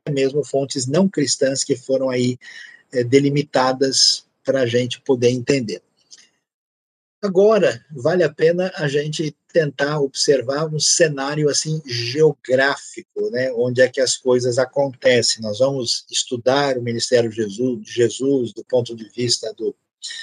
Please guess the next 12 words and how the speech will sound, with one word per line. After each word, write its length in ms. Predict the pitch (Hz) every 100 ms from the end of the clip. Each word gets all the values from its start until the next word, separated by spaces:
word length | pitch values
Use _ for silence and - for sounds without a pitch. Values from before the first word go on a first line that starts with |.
| - _
do 80 | 117
seu 220 | - 123
ensinamento, 1080 | 117 - 117 120 131 156 147 139 123 123 117
do 100 | 110
ponto 280 | - 117 117
de 120 | 113
vista 360 | 107 123 123
do 240 | 117 110 107
significado 840 | - 131 131 123 120 - 123 117
que 140 | - 117
ele 140 | 104 _
tem 380 | 147 147 139